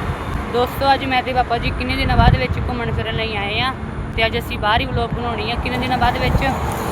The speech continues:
ਅਸੀਂ ਸੋਚਿਆ ਕਿ ਚਲੋ ਅੱਜ ਬਾਹਰਲਾ ਮਾਹੌਲ ਚਾਲ ਦੇਖ ਕੇ ਉਹਨੇ ਕਿੱਦਾਂ ਦਾ ਆ।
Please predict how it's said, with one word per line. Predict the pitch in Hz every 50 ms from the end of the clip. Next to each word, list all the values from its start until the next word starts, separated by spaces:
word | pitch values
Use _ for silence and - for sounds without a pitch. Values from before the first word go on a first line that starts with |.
| - - -
ਅਸੀਂ | - - -
ਸੋਚਿਆ | - 262 247 - - 262
ਕਿ | 254 - 277 -
ਚਲੋ | 269 262 269 262 262
ਅੱਜ | - - 214 269 262 - - 214 - - 208 214
ਬਾਹਰਲਾ | 214 226 240 254 - 254 277 269
ਮਾਹੌਲ | 269 269 269 269 254 247 240 240 208 - - - -
ਚਾਲ | 233 240 240 233 240
ਦੇਖ | 233 233 226 220
ਕੇ | - - 233
ਉਹਨੇ | 214 208 220 240
ਕਿੱਦਾਂ | 226 226 214 226 220
ਦਾ | 214 214
ਆ। | 208 208 208 208